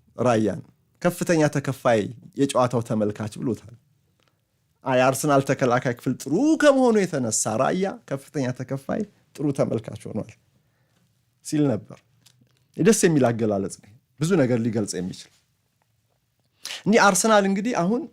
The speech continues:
ተከታታይ ጨዋታዎችን በማሸነፍ በኡናይ ኤምሪ ኦክቶበር ሁለት ሺህ አስራ ስምንት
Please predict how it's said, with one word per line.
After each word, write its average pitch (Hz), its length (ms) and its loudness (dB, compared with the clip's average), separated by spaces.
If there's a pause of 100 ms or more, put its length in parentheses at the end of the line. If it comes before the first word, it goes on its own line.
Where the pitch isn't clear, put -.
ተከታታይ 214 480 0
ጨዋታዎችን 170 520 0
በማሸነፍ 139 640 0 (220)
በኡናይ 220 440 2
ኤምሪ 208 240 0 (100)
ኦክቶበር 185 360 0
ሁለት 180 200 0
ሺህ 170 120 -2
አስራ 165 220 -4
ስምንት 185 340 -4